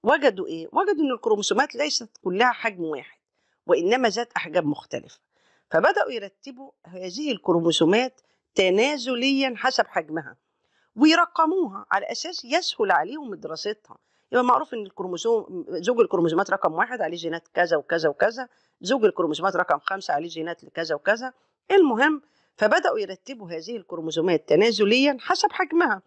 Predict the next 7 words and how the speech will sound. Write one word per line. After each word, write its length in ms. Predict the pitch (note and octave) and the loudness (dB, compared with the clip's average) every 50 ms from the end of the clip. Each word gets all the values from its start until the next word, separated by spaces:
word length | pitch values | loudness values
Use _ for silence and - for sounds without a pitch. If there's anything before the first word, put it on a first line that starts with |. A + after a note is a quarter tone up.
| _ _ _ _ _ _ _ _ _ | _ _ _ _ _ _ _ _ _
من 360 | E3+ A3 C4 D#4 C#4+ G3+ - - - | 2 4 4 6 4 2 0 -2 -4
الأعلى 480 | D#3+ F3 - - A3 C4 C#4+ D4+ D#4 F4 | -4 -2 2 2 2 2 2 0 -4 -6
للأقل. 520 | D#4+ F4 E4+ F4+ E4+ - A#3 F3+ C#3 - _ _ _ _ _ _ _ _ _ _ _ _ _ _ _ _ _ _ _ _ _ | -8 -6 -2 0 0 0 0 -2 -4 -10 _ _ _ _ _ _ _ _ _ _ _ _ _ _ _ _ _ _ _ _ _
لما 260 | - D#3 - D3 - | -2 0 2 2 2
جم 320 | F3+ - G#4+ A#4 A#4 G#4+ F#4 | 4 4 4 6 4 4 4
يرتبوها، 680 | D#4+ C#4+ - - A3+ F3+ G3 A#3+ C4 C4 D4 E4 E4+ D#4+ _ _ _ _ _ | 2 0 0 -4 -6 -4 -4 -6 -2 -2 -2 -2 -2 -6 _ _ _ _ _
فرتبوها 800 | D#3+ D3+ F3 E3+ _ - F#3 G3 C#4+ E4 C#4 F#3 F#3 G#3+ A#3+ | -2 -2 -2 -4 _ -6 -2 2 4 4 4 4 2 -4 -6